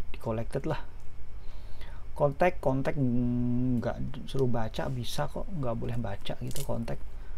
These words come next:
Ada permissionnya kok, baca kontak apa enggak gitu.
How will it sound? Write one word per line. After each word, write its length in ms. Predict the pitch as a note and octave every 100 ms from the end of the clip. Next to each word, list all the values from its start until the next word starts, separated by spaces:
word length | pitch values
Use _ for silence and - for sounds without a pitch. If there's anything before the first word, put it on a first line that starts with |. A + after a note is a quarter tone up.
| - - - - - - - - - - - - -
Ada 240 | D#3+ F3
permissionnya 640 | - F3+ E3+ F3+ D#3+ F3
kok, 160 | G3 F#3+
baca 240 | C#3+ B2+ B2+
kontak 320 | C3+ C3 -
apa 80 | -
enggak 240 | D#3 D3+ -
gitu. 160 | A#2+ B2+